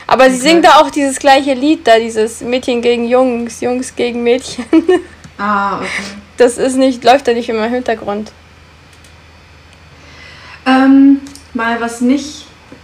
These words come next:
Speaker 2: Fernsehen oder so, jetzt mal Haushalt.
Speaker 1: Mhm.
Speaker 2: Eine Nicht-Empfehlung.
Speaker 1: Mhm.
Speaker 2: Es gibt, ähm, Fenstersauger.
Speaker 1: Ja.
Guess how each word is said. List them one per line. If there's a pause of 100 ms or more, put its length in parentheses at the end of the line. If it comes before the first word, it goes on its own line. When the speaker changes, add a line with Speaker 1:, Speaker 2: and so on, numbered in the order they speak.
(120)
Speaker 2:
Fernsehen
oder
so,
jetzt
mal (180)
Haushalt. (280)
Speaker 1:
Mhm. (800)
Speaker 2:
Eine
Nicht-Empfehlung. (360)
Speaker 1:
Mhm. (800)
Speaker 2:
Es
gibt, (100)
ähm, (180)
Fenstersauger. (1000)
Speaker 1:
Ja.